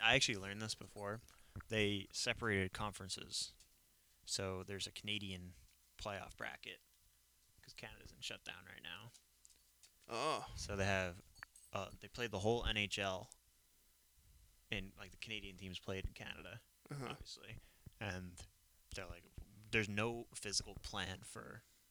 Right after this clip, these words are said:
Speaker 1: the Stanley Cup
Speaker 2: What
Speaker 1: yet."
Speaker 2: happens?
Speaker 1: Yeah. It's like they're just doing this.
Speaker 2: You think
Speaker 1: So
Speaker 2: they're just gonna have, like, a Canadian Bowl? Or Cup, rather?
Speaker 1: No, they're probably gonna do, like, it's probably gonna, they're probably gonna get some type of exemption and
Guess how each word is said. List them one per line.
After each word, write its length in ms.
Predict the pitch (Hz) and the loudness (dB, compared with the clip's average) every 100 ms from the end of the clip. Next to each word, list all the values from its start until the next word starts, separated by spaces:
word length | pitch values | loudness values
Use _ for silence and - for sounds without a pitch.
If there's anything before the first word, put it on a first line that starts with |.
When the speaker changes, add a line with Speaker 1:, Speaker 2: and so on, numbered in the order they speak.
| - | -12
Speaker 1:
the 100 | - | -6
Stanley 260 | - 104 98 | -4 -4 -4
Cup 100 | 165 | 6
Speaker 2:
What 140 | 131 - | 6 8
Speaker 1:
yet." 100 | 95 | 4
Speaker 2:
happens? 400 | - 123 - - - | 2 2 2 2 -6
Speaker 1:
Yeah. 200 | 262 202 262 - - - - | -8 -8 -12 -14 -14 -8 2
It's 100 | 101 | 4
like 160 | 92 | 6
they're 120 | 107 98 | 4 2
just 180 | 90 | 0
doing 240 | - - 90 | -6 -8 -10
this. 300 | 67 - - - - - - - - - - - - | 0 0 0 -8 -8 -8 -8 -14 -20 -20 -16 -16 -4
Speaker 2:
You 100 | 139 | 6
think 160 | 139 131 | 8 12
Speaker 1:
So 60 | |
Speaker 2:
they're 60 | 123 | 10
just 120 | 123 | 8
gonna 140 | 120 127 | 4 2
have, 160 | 117 | 4
like, 140 | 113 117 | 4 2
a 60 | |
Canadian 520 | - 139 117 120 127 135 | 0 8 10 10 8 6
Bowl? 260 | 127 139 - - - - - - - - - - - - - | 4 4 -2 -14 -20 -20 -20 -20 -20 -20 -20 -20 -20 -20 -10
Or 100 | - | -2
Cup, 280 | - 135 - - - | 4 4 2 -6 -4
rather? 300 | 127 127 139 - - - - - - 120 | 2 4 4 2 -6 -8 -12 -18 -2 12
Speaker 1:
No, 340 | 123 117 117 | 12 12 12
they're 120 | 107 | 12
probably 280 | - 143 147 | 12 12 12
gonna 120 | 127 98 | 12 12
do, 200 | 101 98 | 8 4
like, 280 | 92 - - - | 0 -4 -12 -4
it's 120 | 107 | -2
probably 300 | - 123 127 | 6 6 8
gonna, 120 | 110 95 - - - - - - - | 4 -2 -10 -20 -18 -14 -12 -12 -12
they're 80 | - | -6
probably 220 | 117 110 | -4 -2
gonna 100 | 90 | -4
get 120 | 92 | -4
some 200 | - - 113 | -4 -4 -6
type 160 | - 71 | -6 -6
of 120 | 67 | -8
exemption 640 | - 58 - - - 117 - - | -8 -8 -2 0 0 -4 -8 -8
and 400 | - 95 98 - | -6 -4 -4 -6